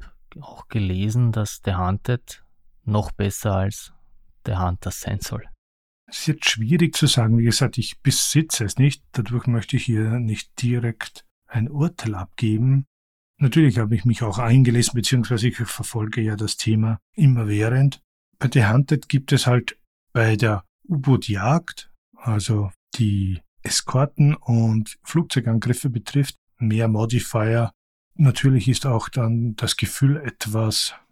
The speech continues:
Speaker 2: noch intensiver, weil man hier immer auf der Flucht ist, mehr oder weniger.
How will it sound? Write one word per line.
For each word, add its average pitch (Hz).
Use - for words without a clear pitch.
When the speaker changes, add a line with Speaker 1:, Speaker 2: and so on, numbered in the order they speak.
Speaker 2:
noch 110
intensiver, 123
weil 104
man 110
hier 110
immer 120
auf 110
der 113
Flucht -
ist, -
mehr 110
oder 113
weniger. 120